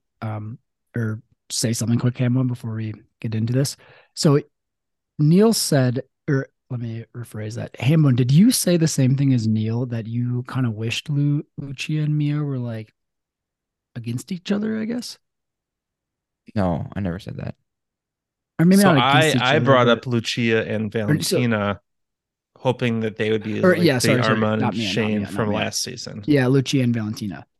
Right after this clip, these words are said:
Speaker 3: Yeah.
Speaker 1: Sorry, not Mia. D-, did you say that to him, Bon, or no?
Speaker 2: I might have touched on it, but I don't think
Speaker 1: Yeah,
Speaker 2: I said
Speaker 1: okay.
Speaker 2: them specifically. Um, but I just want there to be s-,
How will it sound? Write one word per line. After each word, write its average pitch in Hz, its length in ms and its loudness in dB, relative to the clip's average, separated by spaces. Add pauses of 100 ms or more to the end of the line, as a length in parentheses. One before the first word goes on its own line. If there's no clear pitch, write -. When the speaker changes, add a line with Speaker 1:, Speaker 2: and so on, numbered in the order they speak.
(120)
Speaker 3:
Yeah. - 240 -12 (400)
Speaker 1:
Sorry, 73 240 -8
not 95 180 -8
Mia. 80 160 -10 (280)
D-, 170 240 -4
did 147 160 4
you 165 80 4
say 214 120 2
that 226 140 2
to 131 100 0
him, 127 160 0
Bon, 135 140 0
or 113 80 -4
no? 87 200 -8 (1800)
Speaker 2:
I 143 100 -2
might 170 220 0
have 180 140 0 (500)
touched - 380 -4
on 196 200 -2
it, 226 200 -4 (240)
but 127 100 4
I 117 60 4
don't 139 120 2
think 151 120 -2
Speaker 1:
Yeah, 147 60 4
Speaker 2:
I 127 40 0
said 147 120 0
Speaker 1:
okay. 123 100 -2
Speaker 2:
them 123 160 0
specifically. 104 880 -6 (500)
Um, 98 300 -2
but - 160 -4
I 143 140 0
just 175 200 -4
want 131 200 -4
there 131 100 -4
to 117 80 -6
be 104 160 -6
s-, - 140 -12